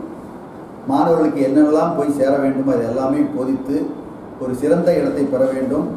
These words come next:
கரூரில் முதல் இடத்தை பெற வேண்டும் என்ற முயற்சியில் ஈடுபட்டு எங்கள் பள்ளியை சிறப்பான முறையில் நடத்தி கொண்டிருக்கின்றோம். எங்கள் கல்வி நிறுவனமானது இருநூத்தி ஐம்பது உறுப்பினர்களை கொண்ட கல்வி நிறுவனம். நாங்கள் வந்து லாப நோக்கத்தோடு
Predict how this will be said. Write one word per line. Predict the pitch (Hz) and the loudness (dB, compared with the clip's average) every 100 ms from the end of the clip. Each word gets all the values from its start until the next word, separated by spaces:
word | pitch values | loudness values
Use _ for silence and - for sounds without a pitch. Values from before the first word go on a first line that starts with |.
| 127 | 0
கரூரில் | 139 151 139 - | 2 2 2 2
முதல் | 156 143 | 0 0
இடத்தை | 139 139 | 0 -2
பெற | 127 123 123 | 0 0 -2
வேண்டும் | 131 151 139 | -2 -2 0
என்ற | 123 120 117 113 | 0 -2 -2 0
முயற்சியில் | 135 135 135 117 117 131 | 0 0 0 0 -2 -2
ஈடுபட்டு | 139 - - 151 160 - - - | 0 -2 -6 -4 -4 -8 -14 -10
எங்கள் | 127 120 110 | -6 -6 -4
பள்ளியை | 123 139 143 120 | -2 0 2 0
சிறப்பான | 131 123 135 139 139 | -2 0 2 4 4
முறையில் | 123 120 110 | 2 -2 -2
நடத்தி | 110 113 | -4 -6
கொண்டிருக்கின்றோம். | 117 107 107 104 113 107 277 311 - - - - - - 143 | -6 -4 -6 -6 -4 -2 -2 -2 -6 -10 -14 -14 -16 -6 0
எங்கள் | 156 151 - - - - - - - - - - - | 2 4 2 0 -6 -10 -14 -16 -16 -16 -16 -16 -4
கல்வி | 147 180 165 | 0 2 2
நிறுவனமானது | 175 175 160 151 143 180 139 | 2 2 4 2 2 2 2
இருநூத்தி | 151 180 170 165 135 113 - - - | 2 0 -2 -2 -2 -2 -6 -10 -6
ஐம்பது | 139 - 151 139 123 | -4 0 2 2 2
உறுப்பினர்களை | 131 - 170 156 | 0 0 0 0
கொண்ட | 143 135 131 131 | 2 2 2 0
கல்வி | 135 135 | 2 2
நிறுவனம். | 123 117 127 - - - - - 131 | 0 0 0 -2 -4 -10 -16 -8 0
நாங்கள் | 135 131 135 | 2 2 2
வந்து | - 135 | 0 0
லாப | 127 120 160 151 | 0 0 0 0
நோக்கத்தோடு | 139 - - 151 156 | 0 -2 -2 2 2